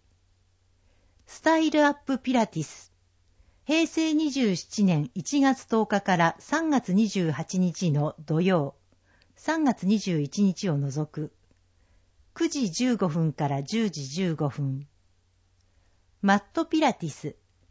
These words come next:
平成二十七年一月十日から三月二十八日の土曜。三月二十一日を除く。十時三十分から十一時三十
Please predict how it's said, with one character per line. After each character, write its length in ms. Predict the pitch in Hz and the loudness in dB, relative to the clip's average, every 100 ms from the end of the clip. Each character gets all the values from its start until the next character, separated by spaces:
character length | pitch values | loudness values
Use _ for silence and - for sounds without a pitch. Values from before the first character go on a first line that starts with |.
| _ _ _ _ | _ _ _ _
平 220 | 311 330 | -2 0
成 260 | - 320 320 | 0 0 0
二 160 | 311 | 0
十 260 | 277 254 185 | 0 0 0
七 300 | 156 - 214 | -2 -2 0
年 240 | 170 151 - | 2 0 -4
一 240 | 185 - | -8 0
月 260 | 269 269 - | 2 0 -2
十 220 | 226 208 | -2 0
日 120 | 208 | 0
か 160 | 190 185 | 0 2
ら 220 | 170 170 | 2 0
三 300 | - - 311 | -2 -2 0
月 240 | 302 254 185 | 0 0 0
二 140 | 226 | 0
十 220 | 196 170 | 0 -2
八 260 | 139 160 196 | -2 -4 0
日 340 | 190 165 190 | 0 0 0
の 240 | 147 147 - | 0 0 -4
土 220 | 165 156 | -4 0
曜。 360 | 185 175 139 156 _ _ _ _ _ _ _ | 2 2 0 -6 _ _ _ _ _ _ _
三 300 | - 311 285 | -2 0 2
月 200 | 220 175 | 0 2
二 140 | 208 | 2
十 220 | 185 160 | 0 -2
一 220 | 143 - | -4 0
日 260 | 196 165 190 | 0 0 -2
を 100 | 143 | -2
除 320 | 143 139 160 | -2 -4 -6
く。 220 | - 151 - _ _ _ _ _ _ _ _ - | -6 -10 -12 _ _ _ _ _ _ _ _ -6
十 260 | 202 339 302 | 0 0 0
時 140 | 190 | -2
三 260 | - 190 196 | -2 0 0
十 140 | 196 | -2
分 320 | - 175 165 | -6 -2 -2
か 140 | - 143 | 0 -2
ら 140 | 139 | -4
十 260 | 131 202 233 | -2 -2 -2
一 220 | - 202 | -2 -8
時 120 | 156 | -8
三 260 | - 156 170 | -4 -2 -2
十 140 | 165 | -4